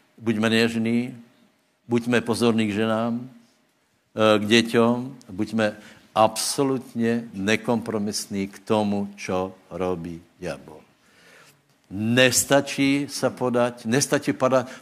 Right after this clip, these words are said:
"Pane, nech se stane tvoje vůle." Po-, pozri se, to je tak zla-, to je, to je tak zle použitá modlitba v to-, v této chvíli, lebo Boh, eh, Boh ti urobí ne podle toho, jaká je tvoje vůle, ale podle toho, čo ty pověš,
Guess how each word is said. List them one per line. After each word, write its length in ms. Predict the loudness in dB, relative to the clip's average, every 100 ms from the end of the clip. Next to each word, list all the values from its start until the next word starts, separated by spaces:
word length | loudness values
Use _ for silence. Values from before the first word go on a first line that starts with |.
| -8
"Pane, 380 | 4 6 6 2 2
nech 180 | -2
se 120 | -2 -4
stane 300 | -2 -2 -2
tvoje 260 | 2 2
vůle." 280 | 2 2 0 -4 -16
Po-, 120 | -16
pozri 340 | -10 -6 -6 -6
se, 140 | -8
to 180 | -4 0
je 120 | 0
tak 260 | 2 0 0
zla-, 300 | 0 0 0
to 60 | 0
je, 120 | -2 -2 -18 0
to 80 | 2
je 160 | 2 0
tak 240 | 2 2 2
zle 320 | 2 4 2
použitá 600 | 0 0 0 -2 0 0
modlitba 640 | 0 -2 -2 -2 -6 -6 -10 -20
v 80 | -10
to-, 200 | -8 -8
v 60 | -8
této 260 | -8 -6 -6
chvíli, 340 | -4 0 2
lebo 420 | 2 2 4 2 0 -16 -16 -20 -10
Boh, 380 | 2 6 6 4 0
eh, 520 | 4 4 4 0 -2
Boh 220 | 0 0 0
ti 140 | -2
urobí 360 | 0 0 2 2
ne 340 | 4 4 2
podle 360 | 0 0 2 2
toho, 200 | 2 2
jaká 240 | 2 0
je 60 | -2
tvoje 300 | 0 0 0
vůle, 320 | 0 2 4
ale 120 | 2
podle 300 | 0 -4 -4
toho, 240 | -2 -4
čo 240 | -4 -4 -4
ty 180 | -2 -6
pověš, 580 | -2 -2 -2 -6 -18